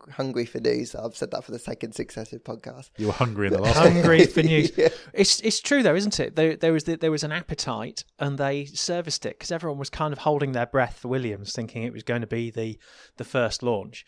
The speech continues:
Speaker 3: And Haas just sort of casually, uh, li-, like a,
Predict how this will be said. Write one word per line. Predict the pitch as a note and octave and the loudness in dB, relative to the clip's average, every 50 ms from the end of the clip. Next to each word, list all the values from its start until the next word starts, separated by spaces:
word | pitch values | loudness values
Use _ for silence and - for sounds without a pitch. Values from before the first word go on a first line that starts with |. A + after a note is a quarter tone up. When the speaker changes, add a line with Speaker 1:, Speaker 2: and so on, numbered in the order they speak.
| _ _ _ _ _ _ | _ _ _ _ _ _
Speaker 3:
And | - C#3 C3+ C3 B2+ | -4 -2 -2 -4 -4
Haas | - - D3+ C#3 B2+ - - - | -4 -2 -2 -2 -2 -2 -6 -8
just | - C3+ A#2+ - - | -6 -6 -4 -4 -2
sort | - D#3 C3+ | 0 0 0
of | B2+ A#2+ - - | -2 -4 -6 -6
casually, | - - F3 D3 C#3 - - C#3 B2+ B2+ B2+ B2+ B2 - - - - - - - - _ - | -4 -2 0 0 -2 -2 -4 -4 -2 -2 -2 -2 -4 -8 -16 -20 -20 -20 -20 -20 -20 _ -4
uh, | C#3 C3+ B2+ B2 - - | -2 0 0 0 0 0
li-, | C#3+ C#3 C3 - - - | 0 0 0 -2 -2 -2
like | C3+ C3 B2+ - - | -2 -2 -2 -2 0
a, | C#3+ B2+ A#2+ - | 0 0 0 -2